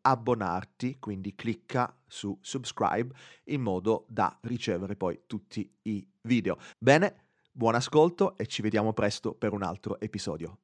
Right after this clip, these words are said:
Stiamo insieme per trenta, quaranta minuti, ci sono dei vecchi amici come ad esempio Marta dall'Argentina. Ciao Marta, come stai? Questo è il mio primo, eh, è la mia prima lezione online dopo le vacanze. Sono molto riposato,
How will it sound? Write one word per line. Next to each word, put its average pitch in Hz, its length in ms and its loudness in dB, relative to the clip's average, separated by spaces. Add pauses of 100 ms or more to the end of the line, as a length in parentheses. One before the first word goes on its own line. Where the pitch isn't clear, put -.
Stiamo 175 240 8
insieme 180 340 12
per 156 200 8
trenta, 190 360 10
quaranta 175 380 10
minuti, 180 420 8
ci 135 60 6
sono 185 180 10
dei 165 220 10
vecchi 185 440 12
amici 165 600 6
come 175 440 10
ad 180 260 8
esempio 151 880 6
Marta 180 500 12
dall'Argentina. 151 880 12
Ciao 151 540 12
Marta, 156 460 12
come 143 180 6
stai? 135 760 10
Questo 202 460 12
è 175 80 10
il 165 160 12
mio 160 220 8
primo, 143 760 6
eh, 123 220 6
è 151 120 8
la 143 120 10
mia 143 160 8
prima 196 360 8
lezione 156 600 6
online 147 880 6
dopo 139 600 8
le 131 500 6
vacanze. 120 800 2
Sono 120 280 2
molto 135 540 4
riposato, 156 840 4